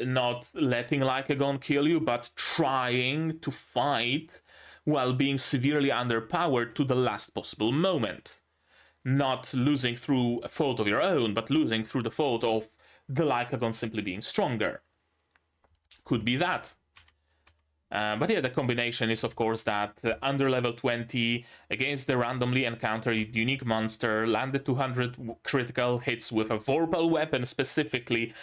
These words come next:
and didn't take any damage. And yeah, of course, it's probably not very much doable for them,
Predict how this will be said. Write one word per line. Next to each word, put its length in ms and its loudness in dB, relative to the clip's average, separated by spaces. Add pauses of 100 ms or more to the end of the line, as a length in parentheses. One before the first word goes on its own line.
(180)
and 220 -6
didn't 240 2
take 240 0
any 220 0
damage. 640 -4 (3500)
And 140 0
yeah, 120 2
of 120 -2
course, 260 0
it's 100 -2
probably 720 0 (160)
not 520 -2 (240)
very 240 0
much 300 -2
doable 360 2
for 160 2
them, 360 0